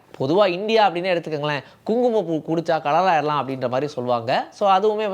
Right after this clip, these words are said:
சயின்டிஃபிக்கா அது வேற டிபார்ட்மெண்ட். But இருந்தாலும் இந்த குங்குமப்பூல ரைஸ் பண்றது, இந்த குங்குமப்பூ வச்சு நிறைய நிறைய டிஷ்ஷஸை பண்றது, மெடிட்டேரியன் குக்கிங்ல குங்குமப்பூவை பயன்படுத்துறாங்க.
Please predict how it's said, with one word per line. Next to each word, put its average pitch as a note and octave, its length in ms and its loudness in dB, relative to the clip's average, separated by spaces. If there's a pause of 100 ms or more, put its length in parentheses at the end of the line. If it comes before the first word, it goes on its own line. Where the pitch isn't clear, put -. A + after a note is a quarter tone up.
சயின்டிஃபிக்கா G3 440 -4
அது G3 240 2
வேற G3 240 2
டிபார்ட்மெண்ட். F3 640 -4
But F3 140 0
இருந்தாலும் G3+ 480 -2 (200)
இந்த G3+ 180 2
குங்குமப்பூல A#3+ 600 2 (100)
ரைஸ் G3+ 220 -4
பண்றது, D#3+ 680 0
இந்த F3+ 160 -2
குங்குமப்பூ G3+ 540 0
வச்சு E3+ 220 -2
நிறைய E3+ 300 -2
நிறைய F3 160 2
டிஷ்ஷஸை D#3 440 -4
பண்றது, B2+ 420 0 (220)
மெடிட்டேரியன் A3 580 2
குக்கிங்ல E3+ 380 -2
குங்குமப்பூவை D#3+ 600 -2
பயன்படுத்துறாங்க. C3 680 -4